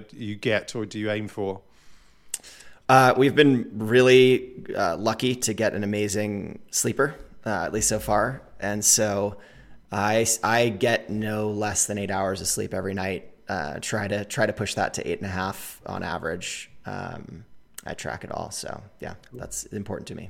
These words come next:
Speaker 2: I'm a zombie of a human if I don't get it.
Speaker 1: <laughs> Very good. Um, uh,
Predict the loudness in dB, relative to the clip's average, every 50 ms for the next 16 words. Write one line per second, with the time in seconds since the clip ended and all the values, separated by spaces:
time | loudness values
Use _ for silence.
0 | -16 -16 -14 -14 -12 -12 -14 -14 -18 -20 -20 -18 _ -4 -2 0 0 0 0 0
1 | 0 0 -2 -2 -4 -2 -2 -2 -2 -4 -4 -4 -4 -4 -4 -6 -8 -8 -8 -10
2 | -12 -12 -10 -10 -10 -10 -12 -18 -20 _ -18 _ -12 -12 -12 -12 -14 -18 -20 -20
3 | -20 -20 -20 -20 -18 -6 -2 -2 0 0 0 -2 -4 -6 -8 -4 2 4 6 8
4 | 8 8 6 4 0 -4 -8 -12 -18 -20 -10 2 8